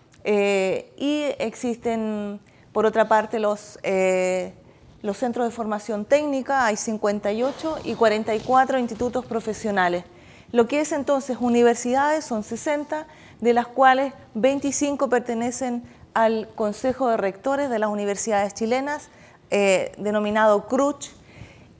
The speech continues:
y, eh, alrededor de treinta y cinco universidades privadas. De esas universidades existen dieciséis que son estatales,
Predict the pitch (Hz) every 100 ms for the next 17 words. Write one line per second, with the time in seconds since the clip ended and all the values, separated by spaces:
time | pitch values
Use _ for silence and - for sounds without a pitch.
0 | - 294 302 294 - 240 233 233 226 220
1 | 220 - 233 240 254 247 254 247 208 -
2 | - 226 220 214 214 285 262 254 254 -
3 | 233 226 214 - 233 226 220 214 - 214
4 | 196 185 175 175 - - - - - -
5 | - - - - 214 269 320 359 302 285
6 | 262 240 240 240 240 262 277 302 - -
7 | - - 240 - 254 262 240 220 - 202
8 | 240 240 214 - 302 254 - - 214 240
9 | 226 214 - 208 - 196 208 208 302 -
10 | -